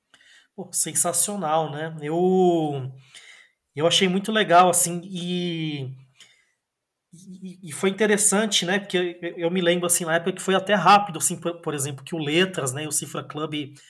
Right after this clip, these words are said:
respondeu. Eu lembro que foi uma das pessoas que, que deu R T, assim, na época e e o, o Twitter, né, do, não lembro se foi do Cifra Club ou do Letras,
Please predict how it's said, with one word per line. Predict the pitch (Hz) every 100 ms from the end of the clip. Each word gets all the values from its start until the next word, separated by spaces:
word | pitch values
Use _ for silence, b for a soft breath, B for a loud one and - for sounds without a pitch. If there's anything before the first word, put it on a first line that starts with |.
| B B B
respondeu. | 151 139 165 151 170
Eu | 180
lembro | 185 185
que | -
foi | 180
uma | 180
das | 190 185
pessoas | 190 - 160 160 160
que, | - 143
que | -
deu | 135 151
R | 151
T, | 151 156 151
assim, | 147 151
na | 147 143
época | 151 156 - 170
e | 170 160 b b b b _ _ _ 135
e | 143
o, | 147 147 139 135 131 123 123
o | 143 131
Twitter, | 160 185 202 156
né, | 156 165
do, | 143 135
não | 143
lembro | 160 185
se | -
foi | 170
do | 151
Cifra | - - 156
Club | - 165 143 147
ou | 143
do | 139
Letras, | 151 -